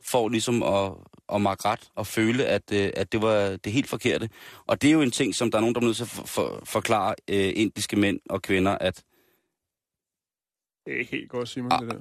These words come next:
Speaker 1: ah, det, det, at det ikke er helt godt, ikke?
Speaker 2: Jo.
Speaker 1: Øh, Vijay Yandi Mukli, som arbejder i, øh, en, øh, sydindisk organisation, øh, som ligesom har en form for, øh, som har krisecentre,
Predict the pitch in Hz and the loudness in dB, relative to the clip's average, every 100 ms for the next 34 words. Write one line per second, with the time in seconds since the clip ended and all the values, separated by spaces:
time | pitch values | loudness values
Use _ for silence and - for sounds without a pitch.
0 | - - 101 113 104 113 107 120 120 117 | -2 0 4 4 4 2 2 2 0 0
1 | 101 101 98 120 135 - 127 113 _ - | 2 2 2 0 -2 -8 -14 -14 _ -20
2 | _ _ 107 107 101 98 - 117 160 190 | _ _ 2 4 2 0 0 0 2 2
3 | 165 127 151 156 120 - 156 147 _ - | 2 2 2 2 2 0 -6 -6 _ -6
4 | - 110 101 113 131 101 110 - 104 101 | -2 0 0 2 0 0 -2 -4 -4 0
5 | 101 87 95 95 90 - 175 143 120 - | 0 0 0 2 0 2 2 2 0 -2
6 | 104 104 104 127 110 104 - - - 98 | -2 -2 0 2 2 0 -4 -8 -4 -2
7 | 92 73 65 - - 101 104 104 104 80 | 0 -2 -4 -4 0 2 2 2 0 0
8 | 101 101 87 - 95 76 - 82 58 64 | 0 -2 -2 -2 -2 -2 -4 -4 -4 -6
9 | - - - 113 - 170 156 147 117 107 | -8 -4 0 0 4 2 4 0 2 0